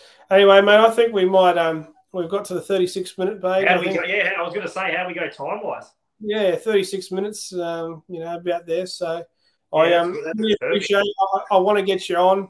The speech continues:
Speaker 1: uh, again. Um,
Speaker 2: Yeah.
Speaker 1: say that to everyone these days, but we'll, we'll get you on and we'll, we'll have another chat. And, um,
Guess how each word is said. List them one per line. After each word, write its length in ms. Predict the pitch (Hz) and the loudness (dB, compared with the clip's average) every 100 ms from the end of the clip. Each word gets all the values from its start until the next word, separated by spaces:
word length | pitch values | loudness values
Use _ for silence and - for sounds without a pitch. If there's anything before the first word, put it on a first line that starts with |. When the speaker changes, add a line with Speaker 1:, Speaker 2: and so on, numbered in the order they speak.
| _ 190 | _ -14
Speaker 1:
uh, 200 | 165 165 | -10 -8
again. 440 | 156 175 190 196 _ _ | -4 -4 -4 -6 _ _
Um, 360 | 175 156 147 151 | -12 -8 -8 -4
Speaker 2:
Yeah. 220 | 165 165 - _ _ _ _ 185 | -2 -2 -6 _ _ _ _ 0
Speaker 1:
say 80 | |
that 140 | 180 - | 0 0
to 120 | 165 | -4
everyone 340 | 170 170 165 | -4 -4 -6
these 160 | 170 156 | -6 -8
days, 300 | 165 170 170 | -6 -6 -6
but 220 | 160 165 | -2 -2
we'll, 180 | 180 175 | -4 -8
we'll 200 | 190 180 | -2 -2
get 240 | 185 185 - | -2 -6 -2
you 80 | 175 | -2
on 120 | 175 | -2
and 80 | 160 | -4
we'll, 120 | 156 | -10
we'll 160 | 180 160 | -8 -6
have 140 | 160 | -4
another 240 | 151 151 | -4 -6
chat. 360 | 151 165 160 - | -8 -8 -8 -8
And, 240 | 165 156 | -12 -10
um, 220 | 151 151 | -8 -10